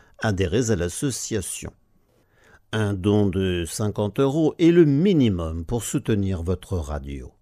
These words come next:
C'est bien peu pour s'assurer cette si rare et si précieuse liberté, hors de toute dépendance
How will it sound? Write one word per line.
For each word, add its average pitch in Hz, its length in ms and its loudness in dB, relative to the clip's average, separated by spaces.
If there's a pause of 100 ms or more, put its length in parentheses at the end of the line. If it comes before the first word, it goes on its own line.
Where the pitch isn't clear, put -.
(420)
C'est 113 180 4
bien 82 180 -4
peu 143 220 4
pour 95 160 -4
s'assurer 120 720 0 (340)
cette - 320 -6
si 90 380 -4
rare 101 340 2
et 82 60 -6
si - 240 -4
précieuse 101 640 -4
liberté, 107 680 -2 (420)
hors 95 260 8
de 82 100 -4
toute 98 300 -8
dépendance 73 580 -6